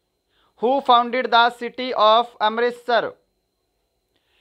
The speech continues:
ऑप्शन आपका बी यहाँ पे करेक्ट आंसर आएगा, गुरु रामदास ने अमृतसर शहर की स्थापना की थी।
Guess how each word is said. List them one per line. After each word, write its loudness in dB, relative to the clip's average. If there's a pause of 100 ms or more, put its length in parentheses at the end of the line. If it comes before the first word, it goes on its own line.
(260)
ऑप्शन 2
आपका 2
बी -2
यहाँ 4
पे -2
करेक्ट -2
आंसर -2
आएगा, 2
गुरु -2
रामदास 2
ने -8
अमृतसर -2
शहर -2
की -12
स्थापना 0
की -10
थी। -6